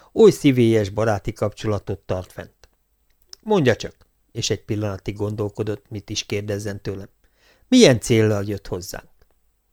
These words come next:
Nem akarok most nektek, drága szüleim, legjobb értelemben udvarképes, hódolatteljes, de ugyanakkor fesztelen ügyességemmel dicsekedni,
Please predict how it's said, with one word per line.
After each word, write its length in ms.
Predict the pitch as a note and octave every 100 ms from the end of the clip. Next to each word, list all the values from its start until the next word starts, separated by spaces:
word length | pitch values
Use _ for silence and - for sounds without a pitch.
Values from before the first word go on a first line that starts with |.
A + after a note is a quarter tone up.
| _ _ _ _ _ _ _ _
Nem 180 | - F3+
akarok 400 | A#2+ B2+ A#2+ -
most 200 | A#2 -
nektek, 320 | A#2+ - G#2
drága 360 | G#2+ A2+ G#2+ G#2+
szüleim, 460 | - G#2 A2 G2+
legjobb 380 | G2+ G#2+ G#2+ G#2+
értelemben 680 | A2+ G#2+ - G#2+ G#2+ G#2 G#2+
udvarképes, 840 | A2+ G#2+ A2 G#2+ - G#2+ - G#2
hódolatteljes, 1000 | - - A2 A2+ G#2+ G#2 - G2+ G#2 G2 - _ _ -
de 120 | F3
ugyanakkor 540 | D3 B2+ A#2+ - G#2+
fesztelen 600 | - A2+ - G#2+ G#2 G#2+
ügyességemmel 800 | A2 G#2+ - - G2+ G2+ G#2 G2+
dicsekedni, 640 | G2 - G#2 - G#2 G2+